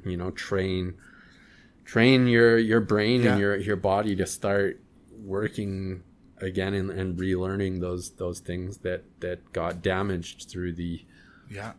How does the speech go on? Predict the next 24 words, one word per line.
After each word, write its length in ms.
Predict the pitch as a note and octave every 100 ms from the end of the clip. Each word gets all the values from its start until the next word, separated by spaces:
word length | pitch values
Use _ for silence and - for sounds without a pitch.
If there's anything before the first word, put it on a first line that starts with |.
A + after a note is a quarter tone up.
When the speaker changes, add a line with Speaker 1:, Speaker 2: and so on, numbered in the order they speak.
| _
Speaker 1:
stroke. 540 | - - F#2 F2 - - _ _ _ - - -
Speaker 2:
You 80 | C3+
know, 160 | A#2+
it, 120 | A#2 A#2
it's 240 | B2 -
interesting 580 | C3+ C3+ C3+ - B2 A#2+
because 500 | A2+ - A#2+ A2 -
when 260 | B2 A#2+ A#2+
I'm 300 | A#2 A#2 G#2+ - -
trying 380 | - B2 C3+ C#3+
to 120 | -
move 560 | A#2+ A#2+ A2+ G#2+ G2 - - - - -
and 340 | A#2 A#2+ A#2 G#2 B2
my 160 | C3 B2+
body 320 | B2 A2+ A#2+
will 140 | B2
go 240 | B2 A2+ A2
into 260 | G2+ -
spasticity 1160 | - - - G#2 F#2 - - G#2 - G2 F#2 - _ - - - _
where 240 | A2+ G#2+ A2
it's, 300 | G#2+ G2 -
like, 300 | A2+ G2 - -
shaking, 580 | - - G2+ G2+ G#2 G#2
like, 200 | G2+ F#2+